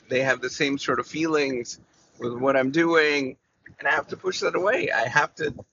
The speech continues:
take those steps back, and I have to say, "I know that this is good. I know that this is helpful. I know that it's gonna help a lot of people to, to be open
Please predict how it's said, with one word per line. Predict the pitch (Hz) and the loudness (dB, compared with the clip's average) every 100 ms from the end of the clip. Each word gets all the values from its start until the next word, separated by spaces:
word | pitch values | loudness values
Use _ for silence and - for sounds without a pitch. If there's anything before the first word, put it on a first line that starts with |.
| _ | _
take | - 143 - | -4 -4 -2
those | 156 160 | -2 -2
steps | - 147 143 | -2 -2 0
back, | - 113 139 190 | 2 4 2 -2
and | 170 | -2
I | |
have | 135 135 | -2 -2
to | 147 | -4
say, | 135 131 123 | -2 -2 -2
"I | - 117 | -2 -2
know | 117 127 | 0 0
that | 147 156 | -2 -4
this | 123 120 | -6 -8
is | 156 - | -10 -14
good. | - 104 107 156 180 - _ _ _ - | -8 -2 -2 -2 -10 -20 _ _ _ -4
I | 127 | -2
know | 127 135 139 | 2 2 2
that | 139 - | 0 -2
this | 135 - | -10 -12
is | 127 | -12
helpful. | - 107 123 - 151 180 226 _ _ _ - | -2 -2 -2 -4 -2 -2 -6 _ _ _ -4
I | 123 | 0
know | 131 135 139 | 2 2 2
that | 135 120 - | 0 -2 -4
it's | 127 123 | -4 -4
gonna | - 120 123 | -4 -4 -4
help | - 147 185 | -2 -4 0
a | 151 | 0
lot | 123 123 | 2 0
of | 117 | -2
people | 170 196 135 120 117 117 _ _ _ _ - | -4 -4 0 0 0 -4 _ _ _ _ -6
to, | 151 131 127 127 123 120 - _ _ - - _ - - | 0 2 2 0 -2 -6 -14 _ _ -20 -20 _ -20 -8
to | 147 | -4
be | 113 - 127 127 - | -4 -2 -2 -2 0
open | 123 147 - 135 107 104 123 | 4 2 2 0 0 -4 -10